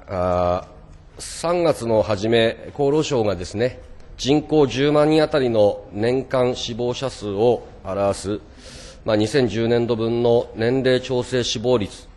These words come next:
というものを発表していただきました。えー、これ男女ともに前回の調査よりは減っておりますが、まあ、都道府県別で、えー、見ますと、あー、最小は長野県と。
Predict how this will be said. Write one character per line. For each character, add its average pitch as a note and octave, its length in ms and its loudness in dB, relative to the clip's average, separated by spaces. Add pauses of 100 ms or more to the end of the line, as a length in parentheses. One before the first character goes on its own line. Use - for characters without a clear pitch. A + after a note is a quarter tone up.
(260)
と C3 100 -6
い G#2+ 120 -2
う - 20 -6
も G#2 80 -2
の B2 140 4
を - 60 0
発 - 360 -8
表 F#2 180 -2
し - 220 -14
て F2+ 180 -4
い E2+ 140 -12
た F2+ 120 -4
だ E2+ 100 -2
き F#2+ 100 -10
ま F2+ 140 -2
し - 80 -10
た。 E2+ 180 -6 (1040)
え A2+ 220 4
ー、 A#2 40 0
こ D3+ 100 0
れ C#3 80 4
男 E3+ 240 4
女 D3+ 100 0
と B2 100 2
も A#2 140 4
に A2+ 360 2
前 C#3+ 220 0
回 A2+ 160 2
の G#2+ 80 0
調 A2 180 -2
査 G#2+ 120 -6
よ F#2 80 -2
り G2+ 60 0
は B2+ 360 4
減 G2 100 -10
っ - 20 -14
て G#2 300 -4
お G#2 80 -10
り G2+ 120 -6
ま G#2 100 0
す F#2+ 140 -10
が、 G2+ 220 -2 (360)
ま A2+ 80 0
あ、 G#2+ 60 -2
都 C3+ 100 -4
道 D3 160 2
府 - 100 -4
県 C#3 220 0
別 C3 260 -2
で、 B2+ 540 4
え - 40 2
ー、 - 20 0
見 A#2 120 0
ま B2 140 4
す - 100 -10
と、 G#2 300 0 (720)
あ F#2+ 40 -14 (120)
ー、 F#2+ 40 -2
最 C3+ 280 2
小 B2+ 320 0
は C#3 380 4
長 G#2+ 200 2
野 B2 140 2
県 F2+ 180 -2
と。 - 80 -16